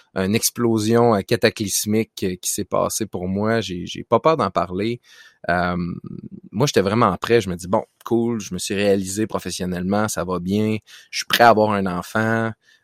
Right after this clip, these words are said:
On met ça sur papier. Puis, tu sais, moi, je suis quelqu'un de très structuré. Mon mariage s'est structuré juste avant que je demande <laughs> ma conjointe. Euh, puis c'est, c'est drôle, tu sais, j'ai comme tout mis en, en clair. Elle, elle savait pas que j'allais y demander parce qu'elle pensait jamais que,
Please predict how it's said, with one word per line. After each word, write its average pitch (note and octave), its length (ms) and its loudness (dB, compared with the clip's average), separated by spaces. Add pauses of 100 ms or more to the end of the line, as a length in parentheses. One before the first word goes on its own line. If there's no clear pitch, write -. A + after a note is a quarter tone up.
(120)
On F2+ 320 -8
met F#2+ 140 -4
ça B2+ 140 -2
sur - 160 -4
papier. A2+ 320 -2
Puis, - 100 -10
tu - 60 -4
sais, C3 40 0
moi, A#2 120 2
je - 60 0
suis - 40 -8
quelqu'un A#2+ 240 2
de A2+ 80 4
très A2+ 140 -2
structuré. - 560 -2
Mon A2+ 200 2
mariage B2+ 600 8
s'est A#2 120 0
structuré A#2 640 0
juste C3+ 360 4
avant C#3 300 10
que A#2+ 160 4
je A2 60 2
demande B2 420 4 (240)
<laughs> - 380 0
ma D3 100 2
conjointe. D3 600 6 (520)
Euh, B2+ 260 8 (100)
puis - 80 -10
c'est, D3+ 180 4
c'est C3+ 180 0
drôle, D3+ 280 4
tu - 80 -12
sais, C#3+ 120 -2
j'ai A#2+ 80 -2
comme B2 220 2
tout D#3 220 0
mis D3 380 -2 (500)
en, A#2 100 4 (100)
en A2 200 0
clair. C3 520 4
Elle, A2 160 -4
elle F#2 60 -8
savait G2+ 260 -2
pas A2+ 120 -2
que G2 40 -8
j'allais G2+ 200 -2
y G2+ 60 -6
demander G2+ 380 -6
parce - 140 -16
qu'elle G2 140 -6
pensait G2+ 300 -4
jamais G#2 320 -2
que, F#2+ 260 -6